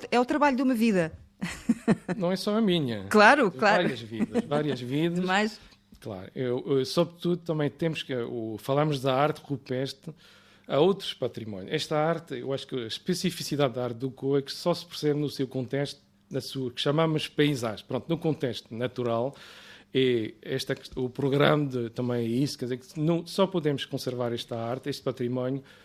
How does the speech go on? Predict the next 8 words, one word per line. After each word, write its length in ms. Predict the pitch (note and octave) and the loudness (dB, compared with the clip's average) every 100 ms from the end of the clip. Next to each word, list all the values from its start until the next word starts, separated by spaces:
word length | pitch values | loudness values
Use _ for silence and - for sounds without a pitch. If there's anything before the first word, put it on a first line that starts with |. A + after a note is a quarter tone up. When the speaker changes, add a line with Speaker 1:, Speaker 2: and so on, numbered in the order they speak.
| _ | _
Speaker 2:
no 240 | F#3 D#3+ | 0 0
seu 200 | E3+ E3+ | 2 0
contexto 500 | D3 C#3 - C#3+ - _ - | -2 -4 -2 -2 -4 _ -8
natural. 500 | C3+ C3 A#2 G#2+ E2 - - - - _ | -4 -4 -4 -8 -10 -16 -20 -20 -20 _
Perceber, 560 | - - C3 C#3 E3 G#3+ - _ _ _ _ _ _ - | -10 -6 2 4 4 2 -10 _ _ _ _ _ _ -16
valorizar 800 | A#2 C3+ C#3+ C3 A#2 B2+ C#3 D#3+ _ _ _ _ _ _ _ - | -4 0 2 0 -2 -2 -4 -6 _ _ _ _ _ _ _ -6
este 400 | D3+ C#3+ - - | -2 -2 -6 -18
conjunto. 580 | - F#3 E3 A#2+ F2+ - | -4 -2 -2 -4 -12 -16